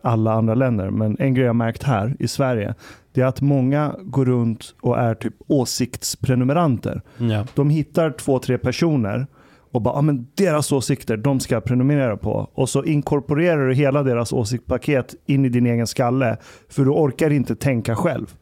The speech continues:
Speaker 2: Mm.
Speaker 1: Eller sätta dig ner och tänka så här: "Varför tycker jag så här överhuvudtaget?"
Speaker 2: Mm.
Speaker 1: Så när en av dina åsikts-, eh, kranar liksom ändrar sig, då blir du jävligt lack.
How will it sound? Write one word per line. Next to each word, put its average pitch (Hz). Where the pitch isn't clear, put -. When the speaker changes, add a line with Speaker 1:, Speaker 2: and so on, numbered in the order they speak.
Speaker 2:
Mm. 117
Speaker 1:
Eller 139
sätta 143
dig 127
ner 131
och 117
tänka 123
så 113
här: 117
"Varför 143
tycker -
jag 107
så 107
här 98
överhuvudtaget?" 104
Speaker 2:
Mm. 117
Speaker 1:
Så -
när 147
en 165
av 151
dina 135
åsikts-, -
eh, 117
kranar 170
liksom -
ändrar 160
sig, 107
då 143
blir 170
du 156
jävligt 135
lack. -